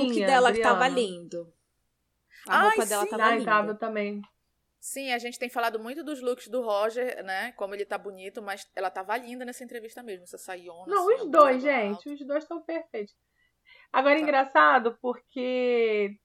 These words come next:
Speaker 2: uma colega falou que, que ela adorou essa pa-, essa Briana dos anos oitenta, que aqui ela é muito mais,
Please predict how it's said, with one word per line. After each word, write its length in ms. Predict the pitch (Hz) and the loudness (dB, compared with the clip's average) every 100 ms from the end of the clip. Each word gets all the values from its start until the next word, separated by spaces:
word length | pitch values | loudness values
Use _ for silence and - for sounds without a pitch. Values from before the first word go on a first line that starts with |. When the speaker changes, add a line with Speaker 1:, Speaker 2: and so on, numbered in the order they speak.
| - | -4
Speaker 2:
uma 160 | 233 | -2
colega 320 | 233 233 233 240 | 2 4 4 2
falou 480 | 240 226 226 233 226 | 2 2 2 -2 -4
que, 1000 | - 233 226 214 208 202 202 196 190 - | -12 -10 -8 -4 -2 -2 -4 -6 -8 -6
que 40 | - | 0
ela 100 | 254 | 2
adorou 320 | 247 294 277 | 4 6 6
essa 240 | 277 285 262 | 4 0 -2
pa-, 240 | - 247 | 2 2
essa 220 | 220 226 | 2 0
Briana 360 | 233 233 233 240 | 0 2 2 2
dos 200 | 233 226 | -4 -2
anos 240 | 233 226 | -2 -2
oitenta, 560 | 214 208 - 247 254 233 | -4 -4 -2 -2 -2 -4
que 100 | - | -4
aqui 280 | 226 220 247 | -6 -4 -2
ela 140 | 233 | -2
é 40 | 220 | -2
muito 300 | 226 240 233 | -6 -8 -4
mais, 680 | 214 214 220 196 185 180 | 0 0 0 -2 -4 -10